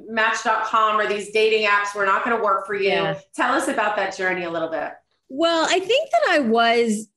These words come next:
Speaker 2: even, uh, even right after my marriage ended, you know, I was very like, "I want to find a great love." Like, I wanted that really badly. And what I, you know, didn't know was that, like, I needed time before that could happen, which I would, you know,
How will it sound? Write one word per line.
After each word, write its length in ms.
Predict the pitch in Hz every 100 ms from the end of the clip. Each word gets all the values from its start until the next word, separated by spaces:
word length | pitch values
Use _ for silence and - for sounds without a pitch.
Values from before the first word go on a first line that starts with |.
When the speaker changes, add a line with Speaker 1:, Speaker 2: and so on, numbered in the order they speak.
| 285
Speaker 2:
even, 260 | 330 370
uh, 320 | 320 - 277 294
even 200 | 339 392
right 220 | 294 269
after 260 | 254 226 214
my 120 | 202
marriage 400 | 196 190 190 190
ended, 440 | 202 190 180 175 -
you 180 | 196
know, 120 | 196 -
I 160 | 208 220
was 220 | 208 180
very 380 | 233 254 254 233
like, 460 | 214 196 190 - _ _
"I 100 | 208
want 380 | 214 226 262 269
to 100 | 269
find 260 | 226 220 196
a 60 |
great 340 | 175 185 196 190
love." 600 | 180 185 180 175 175 165
Like, 160 | 175
I 80 | 190
wanted 560 | 196 214 233 254 247 196
that 240 | 190 190
really 260 | 180 180 175
badly. 580 | 170 160 165 160 101 -
And 300 | 185 196 185
what 160 | 196
I, 280 | 185 180 180 180 _ _ _ -
you 120 | 190
know, 60 | 180
didn't 380 | 170 330 247 190
know 400 | 180 175 175 180
was 220 | 180 175
that, 180 | 180 185
like, 200 | 180 -
I 60 | 196
needed 340 | 202 202 190
time 580 | - - 175 180 190 196
before 300 | 185 190 190
that 220 | 175 175
could 100 | 175
happen, 480 | 170 165 170 240 226
which 160 | 190 190
I 140 | 185 185
would, 160 | 196 -
you 120 | 185
know, 120 | 175